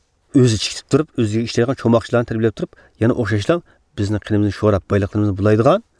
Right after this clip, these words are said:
boyliq manbalarimizni bulaydigan, andan keyin shuni yasagan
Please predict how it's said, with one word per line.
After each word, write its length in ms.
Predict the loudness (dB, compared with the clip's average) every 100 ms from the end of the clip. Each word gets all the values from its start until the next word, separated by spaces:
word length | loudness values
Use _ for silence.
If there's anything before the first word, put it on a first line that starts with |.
| _ _ _ -2
boyliq 140 | 2
manbalarimizni 500 | 2 2 2 0 -4 -6 -6
bulaydigan, 440 | 0 2 2 0 -2
andan 220 | 0 0
keyin 160 | 0 0
shuni 160 | 2
yasagan 320 | 2 0 0